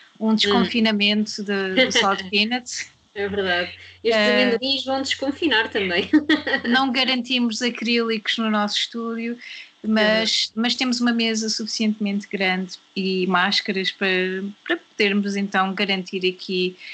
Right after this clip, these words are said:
Speaker 1: as
Speaker 2: Uhum.
Speaker 1: condições ideais para voltarmos ao
Speaker 2: Voltarmos ao
Speaker 1: nosso,
Speaker 2: estúdio.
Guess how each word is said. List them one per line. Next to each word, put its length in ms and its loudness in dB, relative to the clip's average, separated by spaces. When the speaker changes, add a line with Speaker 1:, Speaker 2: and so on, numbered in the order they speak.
Speaker 1:
as 220 2
Speaker 2:
Uhum. 60 0
Speaker 1:
condições 640 2
ideais 500 0
para 280 -4
voltarmos 640 0
ao 80 0
Speaker 2:
Voltarmos 120 0
ao 60 2
Speaker 1:
nosso, 140 -2
Speaker 2:
estúdio. 460 -8